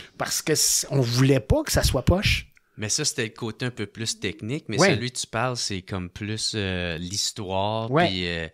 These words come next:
Speaker 1: Puis l'histoire
Speaker 2: puis
Speaker 1: était
Speaker 2: de pousser, puis
Speaker 1: ouais.
Speaker 2: d'aller chercher l'intrigue, d'aller chercher le, le,
Speaker 1: Parce que
Speaker 2: l'émotion,
Speaker 1: dès que tu
Speaker 2: tu sais.
Speaker 1: gravouilles un peu, tu as des scènes, là, d'exception, là. Tu vas en trouver des belles scènes, là.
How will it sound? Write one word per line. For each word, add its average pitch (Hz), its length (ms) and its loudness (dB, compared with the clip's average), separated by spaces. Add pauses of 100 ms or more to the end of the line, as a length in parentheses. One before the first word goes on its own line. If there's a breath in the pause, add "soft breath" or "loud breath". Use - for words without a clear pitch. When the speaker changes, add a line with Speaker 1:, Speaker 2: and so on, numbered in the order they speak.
(240 loud breath)
Speaker 1:
Puis 131 100 -2
l'histoire 156 380 4
Speaker 2:
puis 180 80 4
Speaker 1:
était 139 340 2
Speaker 2:
de 147 80 -4
pousser, 143 440 0
puis 147 120 -4
Speaker 1:
ouais. 160 80 4
Speaker 2:
d'aller 107 180 0
chercher 110 420 -2
l'intrigue, 113 680 -2
d'aller 104 200 -2
chercher - 460 -6
le, 101 320 -4 (580 loud breath)
le, 104 80 -6
Speaker 1:
Parce 113 140 6
que 120 60 2
Speaker 2:
l'émotion, 123 540 2
Speaker 1:
dès 147 140 6
que 175 40 -4
tu - 60 -4
Speaker 2:
tu - 60 2
sais. 170 60 4
Speaker 1:
gravouilles 151 500 6
un 123 140 6
peu, 131 280 0 (1120)
tu 208 100 4
as 202 40 8
des 165 160 6
scènes, 185 400 4
là, 131 240 2
d'exception, 143 800 2
là. 117 260 -2 (840)
Tu - 100 0
vas 147 60 4
en 143 60 4
trouver 143 300 4
des 135 120 6
belles 117 180 0
scènes, 127 360 -2
là. 123 60 -10